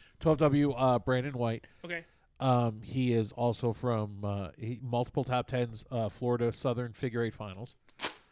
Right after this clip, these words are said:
Speaker 1: Um, number thirteen, super excited for this one.
Speaker 2: Yeah.
Speaker 1: Master Disaster, Brayton Laster.
Speaker 2: Dude,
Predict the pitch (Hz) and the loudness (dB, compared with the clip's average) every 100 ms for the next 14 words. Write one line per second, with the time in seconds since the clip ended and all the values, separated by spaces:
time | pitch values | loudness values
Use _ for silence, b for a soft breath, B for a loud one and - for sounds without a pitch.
0 | _ _ _ _ 123 120 113 104 - _ | _ _ _ _ -2 0 0 -4 -16 _
1 | 113 110 131 160 160 170 151 - 160 135 | -8 2 4 8 8 8 4 4 0 0
2 | - - - 156 135 143 127 147 131 123 | -4 -12 0 2 4 2 2 0 0 0
3 | - 117 113 - 113 98 - 180 180 _ | -2 0 0 0 -4 -4 -4 -4 -4 _
4 | _ _ _ - 117 123 123 - 127 123 | _ _ _ -8 0 2 2 2 -2 0
5 | 110 117 110 - 113 117 110 98 101 104 | 0 0 0 -2 -2 0 0 -4 -6 -6
6 | 98 - - 185 208 175 | -6 -2 8 12 12 10